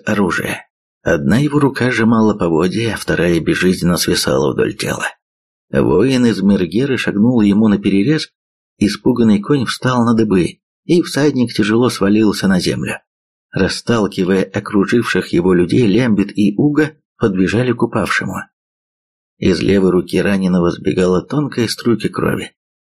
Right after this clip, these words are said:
Кровью была пропитана и вся туника, лоб пересекала обширная ссадина, дыхание с хрипом вырывалось из тяжело вздымающейся груди. Они везут его!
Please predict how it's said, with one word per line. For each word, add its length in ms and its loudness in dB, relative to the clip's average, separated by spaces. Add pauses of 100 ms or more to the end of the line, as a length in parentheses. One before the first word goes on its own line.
(300)
Кровью 480 2
была 300 0
пропитана 640 -2
и 40 -2
вся 200 -4
туника, 580 0 (260)
лоб 380 0
пересекала 720 -2 (120)
обширная 680 -2
ссадина, 600 -2 (360)
дыхание 720 2
с 100 -4
хрипом 460 0
вырывалось 640 0 (340)
из 260 0
тяжело 440 2
вздымающейся 960 0
груди. 560 -4 (880)
Они 760 -2 (180)
везут 600 0
его! 320 0